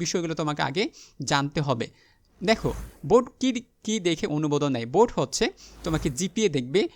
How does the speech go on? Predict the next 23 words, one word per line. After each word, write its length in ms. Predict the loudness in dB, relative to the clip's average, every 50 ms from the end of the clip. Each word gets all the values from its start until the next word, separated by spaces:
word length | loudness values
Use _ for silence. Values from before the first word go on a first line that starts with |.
| _ _ -6 0 2
মার্কস 220 | 2 2 2 0 -2 -4 -4
দেখবে 180 | -4 -2 -2 -2 -2
এবং 120 | 0 -2 -4 -2 -2 2
বয়স 220 | 2 2 2 2 0 -4 -6
দেখবে। 200 | -6 -6 -8 -8 -4 -4 -4
এখন 120 | -2 -2 -4 -4
বিষয়টা 220 | -4 -2 -2 -2 0 0
আরও 120 | 0 0 0
ক্লিয়ার 280 | -4 -6 -4 -4 -4 -4 -2
করে 120 | -2 -4 -2
দিচ্ছি। 280 | -4 -6 -8 -8 -8 -2 -2
দেখো 180 | -2 -2 -4 -12 -12 _ _ _ _ -20 -20 -20 -18 -14 -12 -10 -10 -12 -12 -14 -20 -20 -20 -20 -20 -18 -8 -2
তোমার 200 | 2 2 2 4
ধরো 180 | 4 2 2 2
জিপিএ 320 | 0 -2 -2 2 4 4 4 4
আছে 160 | 2 0 -2 -2 -2 0
ফোর 140 | 2 2 2
পয়েন্ট 220 | 2 2 0 0 2
জিরো 180 | 0 0 0 0
জিরো, 180 | -2 -4 -6 -4
ঠিক 180 | -6 -4 -2 -2 -2
আছে? 140 | -2 -4 -6 -6 -10 -20 -12 -4 -2
এবং 140 | -2 -2